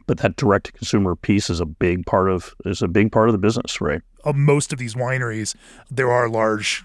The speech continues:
Speaker 2: you know, conglomerate wineries.
Speaker 1: Sure.
Speaker 2: But mo-, the vast majority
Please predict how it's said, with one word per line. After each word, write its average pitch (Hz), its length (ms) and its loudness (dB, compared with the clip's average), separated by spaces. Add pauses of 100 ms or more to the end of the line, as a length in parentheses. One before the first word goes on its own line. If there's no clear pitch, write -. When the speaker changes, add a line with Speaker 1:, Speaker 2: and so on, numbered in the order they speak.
Speaker 2:
you 143 80 -4
know, 98 240 -10
conglomerate 113 560 -4
wineries. 120 480 0
Speaker 1:
Sure. 117 220 2
Speaker 2:
But 156 160 -6
mo-, 143 420 0 (260)
the 135 100 -2
vast 127 540 -6
majority 117 520 -2